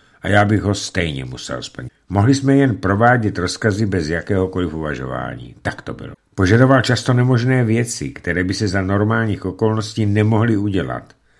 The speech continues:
Ale jakmile nám dal rozkaz, snažili jsme se ho splnit s největším úsilím a často jsme dokázali věci, jež se zdály nemožné. Například: "Předpokládal jsem,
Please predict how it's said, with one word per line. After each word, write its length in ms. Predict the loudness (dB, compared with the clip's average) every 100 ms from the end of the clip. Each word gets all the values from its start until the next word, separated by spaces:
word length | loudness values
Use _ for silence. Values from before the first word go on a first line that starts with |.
| _ _ _ _
Ale 200 | -2 0
jakmile 440 | 2 0 2 4 4
nám 260 | 2 0
dal 260 | 0 0 -2
rozkaz, 680 | -2 -4 -2 0 0 -6 -16 _ _ _ -10
snažili 600 | -6 0 2 4 4 2
jsme 200 | 0 0
se 160 | 0
ho 160 | 0 -2
splnit 480 | -2 0 0 0 -2
s 160 | -6
největším 720 | 0 4 4 2 0 -2 -2
úsilím 680 | -4 -6 -8 -6 -4 -4 -8 -12 _ -20 -8
a 100 | -6
často 400 | -2 -2 -2 -6
jsme 180 | -4 -2
dokázali 640 | -2 0 2 2 2 0
věci, 480 | 0 -2 -2 -2 -2 -4 _ _ _
jež 240 | 0 2 0
se 160 | -2
zdály 640 | -4 0 2 2 0 0 0
nemožné. 760 | 0 0 -2 -6 -12 -16 -16 -20 -20 -20 _ _ _ _ -6
Například: 580 | -4 -6 -6 -6 -8 _ _ _ _ _ _
"Předpokládal 880 | -4 -4 -2 -4 0 0 0 0 -2
jsem, 500 | -6 -6 -4 -6 -8